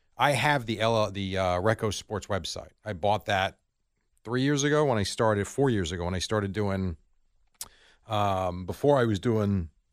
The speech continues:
the cornhole, I was doing do-,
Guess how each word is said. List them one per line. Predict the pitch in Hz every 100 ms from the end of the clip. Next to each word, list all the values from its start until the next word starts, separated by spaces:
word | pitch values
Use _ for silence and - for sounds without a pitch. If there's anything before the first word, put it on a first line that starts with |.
| _
the | 107 104 98 98 90 - -
cornhole, | - 165 160 110 90 85 87 - _ _ -
I |
was | 107 98
doing | 98 95 92
do-, | 117 120